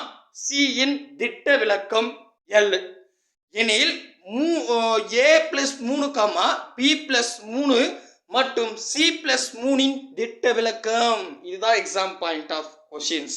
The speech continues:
ரெண்டாயிரத்தி பதினாலு குரூப் ஒன்ல கேட்டிருக்கான். இப்போ ஒண்ணும் இல்ல, நல்லா கவனிங்க. இப்போ இதுக்கு முன்னாடி இந்த ஏ, பி,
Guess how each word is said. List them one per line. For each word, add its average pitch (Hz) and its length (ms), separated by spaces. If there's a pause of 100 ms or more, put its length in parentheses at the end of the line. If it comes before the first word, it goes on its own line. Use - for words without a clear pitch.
(440)
ரெண்டாயிரத்தி 196 500
பதினாலு 170 420 (100)
குரூப் 208 320
ஒன்ல 156 180 (200)
கேட்டிருக்கான். 143 500 (260)
இப்போ - 200
ஒண்ணும் 240 260
இல்ல, 220 120
நல்லா 226 220
கவனிங்க. 190 400 (240)
இப்போ 214 180
இதுக்கு 240 260
முன்னாடி 262 400
இந்த 254 200 (120)
ஏ, 247 120 (100)
பி, 262 180